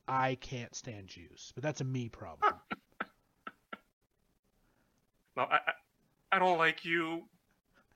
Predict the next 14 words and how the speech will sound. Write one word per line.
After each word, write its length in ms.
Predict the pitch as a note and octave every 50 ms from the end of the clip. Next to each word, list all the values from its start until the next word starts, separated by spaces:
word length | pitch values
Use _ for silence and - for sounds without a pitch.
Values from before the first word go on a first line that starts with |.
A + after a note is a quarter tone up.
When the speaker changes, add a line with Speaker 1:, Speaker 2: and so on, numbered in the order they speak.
| _ _ _ _ _
Speaker 2:
but 160 | - F#3+ F#3+
I 80 | F#3 F3
mean, 340 | E3+ E3 D#3 D3 C#3+ D3 D3
it's, 260 | C#3+ - - - -
it's 100 | - -
something 220 | - A#3+ B3+ A3+ F3+
about 320 | B2 A2+ C3 C3 C3 B2+
you. 440 | - B2 B2 B2 C3+ D3+ D#3+ E3+ E3+
It's 140 | C#3 - - -
just 280 | - - - - B3+ - - - - A2+
Speaker 1:
<laughs> 300 | - - - - G#3+ G#3
Speaker 2:
you. 520 | - A#2+ C3 D#3 G3+ A3+ A3+ B3+ C#4 C4+ C4+ - - - -
Speaker 1:
That's 260 | B3 - F3 - -
right. 180 | F3+ C#3 G#2+ -